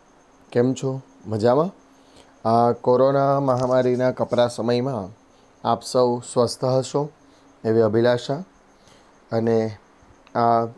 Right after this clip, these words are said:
પરિસ્થિતિ દરમિયાન એક તરફ કોરોના મહામારી અને ઝરમર ઝરમર વરસતા વરસાદની વચ્ચે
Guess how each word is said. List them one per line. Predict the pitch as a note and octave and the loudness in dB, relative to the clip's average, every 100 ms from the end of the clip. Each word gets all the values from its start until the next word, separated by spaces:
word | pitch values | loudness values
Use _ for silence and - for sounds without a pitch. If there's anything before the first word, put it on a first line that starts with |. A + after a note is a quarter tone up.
| _ _ | _ _
પરિસ્થિતિ | B2+ B2 - B2+ A2 | -2 -2 -4 -6 -4
દરમિયાન | B2 A#2+ B2 B2 B2 B2+ - _ _ _ _ _ | 0 0 0 -2 -2 -8 -18 _ _ _ _ _
એક | B2 A2 | -8 -4
તરફ | B2 B2 A2+ | 0 0 -2
કોરોના | A2+ A2+ A#2+ B2+ | -4 -2 0 0
મહામારી | A#2+ A#2 A#2+ B2 B2 | -2 -2 -4 -4 -2
અને | C3 A2+ A2 G#2 _ _ _ _ - - _ A2+ | -4 -4 -6 -12 _ _ _ _ -20 -20 _ -4
ઝરમર | A#2+ B2+ D#3 | -2 0 0
ઝરમર | C3 B2+ C3 C3 | 0 -2 -2 -4
વરસતા | A#2 A2+ - A2+ | -4 -6 -4 -4
વરસાદની | A2 F#2+ A2 G#2 A2+ | -4 -6 -8 -6 -6
વચ્ચે | C3+ - G#2+ G#2 | -8 -8 -12 -14